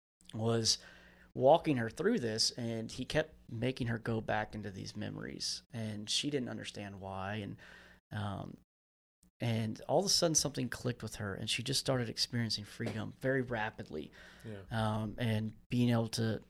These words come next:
Speaker 1: have freedom from these past hurts. And he asked her, he's like, "What, what is happening? Why are you, like, all of a sudden running through these stages of,
Speaker 2: Mm-hmm.
Speaker 1: you know, coping and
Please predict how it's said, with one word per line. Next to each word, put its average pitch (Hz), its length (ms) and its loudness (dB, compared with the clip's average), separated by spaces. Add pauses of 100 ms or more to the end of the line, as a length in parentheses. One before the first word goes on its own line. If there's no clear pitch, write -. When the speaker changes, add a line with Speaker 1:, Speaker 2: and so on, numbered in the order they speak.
(520)
Speaker 1:
have 123 320 2
freedom 123 420 2
from 110 240 -2
these 113 260 0 (120)
past 110 340 -2
hurts. 147 380 0
And 107 100 -2
he 117 140 0
asked 151 240 -2
her, - 20 -2
he's 107 80 -4
like, 101 140 -4
"What, 135 180 -4 (160)
what 139 160 -2
is 120 120 -2
happening? 120 360 0
Why 120 160 2
are 127 60 4
you, 117 100 0
like, 110 160 -2
all 120 100 2
of 120 60 0
a 110 40 -2
sudden 110 380 0 (480)
running 127 460 8
through 123 200 2
these 113 180 6
stages 117 640 4
of, 110 260 2
Speaker 2:
Mm-hmm. 180 320 -2
Speaker 1:
you 110 120 -4
know, 110 100 -2
coping 117 580 0
and 107 180 -4